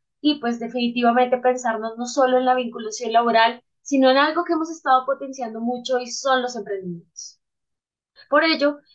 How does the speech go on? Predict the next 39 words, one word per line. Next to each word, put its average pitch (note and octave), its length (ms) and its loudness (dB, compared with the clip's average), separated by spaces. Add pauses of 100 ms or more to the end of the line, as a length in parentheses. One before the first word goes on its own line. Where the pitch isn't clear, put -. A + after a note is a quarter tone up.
pues, C4 140 6
definitivamente B3 600 0
la C#4 100 2
transformación A#3 560 -4
digital A3+ 460 -6
y G#3+ 80 -14
tecnológica B3+ 800 -2
han D4 200 2
cambiado D4+ 500 2
la D4 160 -4
forma A3+ 260 -8
en A3 60 -16
que C4+ 160 0
las B3 320 0 (160)
diferentes A#3 520 -6
empresas G#3 640 -4 (320)
que G#3+ 160 -4
van D4+ 280 2
surgiendo C4+ 500 2
y G#3 60 -4
las G3+ 160 -10
que A#3+ 80 -16
están A#3+ 420 0
ya C#4 300 2 (260)
en C#4 180 -2
proceso A#3+ 460 -2
de A#3+ 80 -4
desarrollo C#4 600 0 (500)
diferen-, C#4 540 0 (240)
utilizar D4 540 0
diferentes B3 500 -6
canales C4+ 680 -2 (300)
que A3+ 140 -8
definitivamente A#3 720 -4
se C4 160 -12
quedan G#3 220 -4
en A#3+ 120 -2
lo B3 140 2
tradicional, G#3 640 -6